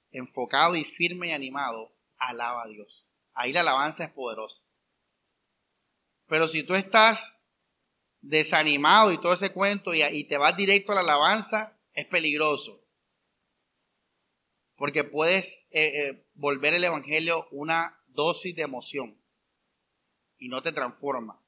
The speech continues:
te mantienes emocionado como una droga. Pero la alabanza enfocado es poderosa.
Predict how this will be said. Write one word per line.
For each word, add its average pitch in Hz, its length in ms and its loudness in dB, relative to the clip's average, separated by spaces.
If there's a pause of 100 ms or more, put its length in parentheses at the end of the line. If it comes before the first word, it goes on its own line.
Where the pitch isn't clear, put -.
(100)
te 127 120 -10
mantienes 131 460 -6
emocionado 127 600 -4
como 110 140 -14
una 127 120 -6
droga. 117 340 -8 (2500)
Pero 135 160 0
la 151 100 4
alabanza 151 500 2
enfocado 190 680 0 (100)
es 131 200 -4
poderosa. 135 580 -2